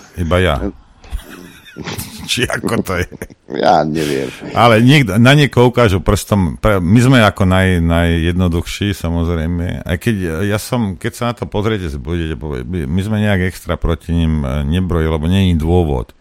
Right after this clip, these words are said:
Speaker 1: Hej. Dôvod, e, proti komu bolo treba boriť, bol Matovič, hej. Pellegrini, lebo to je nebezpečný človek. On, ja neviem, že celá strana. A, a potom takýto, jak boli Heger, Naďa,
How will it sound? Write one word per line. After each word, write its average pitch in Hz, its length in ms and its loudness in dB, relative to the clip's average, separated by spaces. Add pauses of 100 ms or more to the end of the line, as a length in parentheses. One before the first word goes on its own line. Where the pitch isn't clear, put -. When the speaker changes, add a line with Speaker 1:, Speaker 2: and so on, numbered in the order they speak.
(380)
Speaker 1:
Hej. 64 300 -8 (680)
Dôvod, 104 460 2
e, - 680 -4
proti 98 320 -4
komu 95 240 0
bolo 90 300 2
treba 90 240 2
boriť, 92 260 0
bol 85 220 2
Matovič, 92 800 0 (480)
hej. 82 240 0 (760)
Pellegrini, 90 600 4
lebo 80 240 2
to 90 240 2
je 82 160 4
nebezpečný 73 680 -4
človek. 69 380 -4
On, 80 240 2
ja 69 100 0
neviem, 69 380 0
že 71 100 -4
celá 67 300 -6
strana. 69 400 -8 (840)
A, 69 420 -2
a - 140 -10
potom 78 320 0
takýto, 78 400 -4
jak 71 160 -2
boli 71 160 -4
Heger, 69 480 -2
Naďa, 65 340 -2